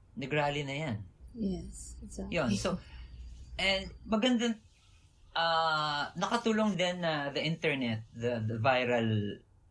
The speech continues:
Speaker 1: yung wave ng virals, yung mga songs na nagva-viral, malakas yung reach niya. Kung kakanta ka sa rally, ilang daan tao yung a-attend, libo. Pero pag nasa internet ka, you will reach hun-,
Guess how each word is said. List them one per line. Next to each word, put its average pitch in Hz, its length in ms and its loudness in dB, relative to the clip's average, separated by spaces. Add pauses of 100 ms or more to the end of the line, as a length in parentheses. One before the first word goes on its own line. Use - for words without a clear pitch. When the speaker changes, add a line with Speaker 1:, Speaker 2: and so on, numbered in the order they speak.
(340)
Speaker 1:
yung 113 400 2
wave 123 240 4
ng 120 160 0
virals, 101 580 2
yung 113 160 2
mga 117 140 2
songs 110 260 2
na 110 140 2
nagva-viral, 92 640 0 (420)
malakas 180 400 0
yung 190 160 2
reach - 400 0
niya. 160 460 0 (1500)
Kung 170 140 -2
kakanta 165 420 2
ka 160 60 -4
sa 156 180 0
rally, 127 480 2
ilang 117 400 2
daan 110 240 2
tao 104 320 -2
yung 101 160 -6
a-attend, 90 480 -8
libo. 92 480 -6
Pero 127 320 -2
pag 127 80 -4
nasa 120 320 -2
internet 117 560 0
ka, 95 240 -6 (560)
you 143 160 -2
will 135 240 -2
reach 131 240 -2
hun-, 123 320 0